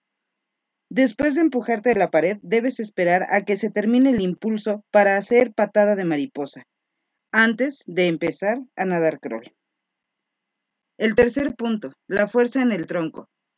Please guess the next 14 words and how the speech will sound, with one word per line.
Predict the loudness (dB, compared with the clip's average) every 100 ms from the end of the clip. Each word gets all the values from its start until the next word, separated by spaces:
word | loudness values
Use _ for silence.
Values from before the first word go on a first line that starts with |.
| _ _ _ _
Para | 4 4
poder | 4 2 2
hacer | 0 -2
la | -2 -2
vuelta | -2 -4 -2
más | -2 -2
rápida, | -4 -4 -6 -6
es | -4 0
necesario | 0 0 -6 -6 -4 -2 -2
desarrollar | -2 -4 -4 -4 -4 -2 -4 -4
fuerza | -4 -4 -4 -6 -8
en | -6 -4
el | -4 -4
tronco, | -2 -2 -4 -8